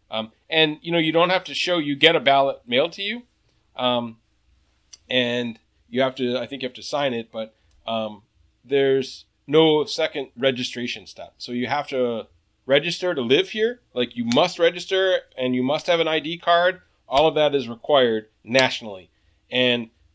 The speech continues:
you are automatically have the obligation and responsibility to vote.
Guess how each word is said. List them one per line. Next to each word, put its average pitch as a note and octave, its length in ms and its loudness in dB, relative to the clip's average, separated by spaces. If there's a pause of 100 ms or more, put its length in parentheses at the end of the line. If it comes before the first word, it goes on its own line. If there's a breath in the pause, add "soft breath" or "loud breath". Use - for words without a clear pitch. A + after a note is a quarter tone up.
(180)
you B2+ 220 2
are C3 140 6
automatically D3+ 640 4
have C3 200 0
the B2+ 100 0
obligation B2+ 720 -2
and A#2 380 -2
responsibility C3 1000 -2
to C3 480 -6
vote. A#2+ 340 -6